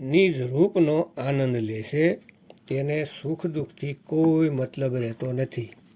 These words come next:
સુખ દુઃખ તો કર્મને લીધે આવે છે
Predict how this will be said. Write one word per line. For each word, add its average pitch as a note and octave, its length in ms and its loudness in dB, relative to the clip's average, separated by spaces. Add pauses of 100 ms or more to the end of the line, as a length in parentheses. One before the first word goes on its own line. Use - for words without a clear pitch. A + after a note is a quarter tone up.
(3000)
સુખ D#3 280 -4
દુઃખ D3+ 380 0
તો D3 680 0 (1200)
કર્મને D3 560 4
લીધે B2 380 0
આવે A#2 360 -6
છે F#3 380 4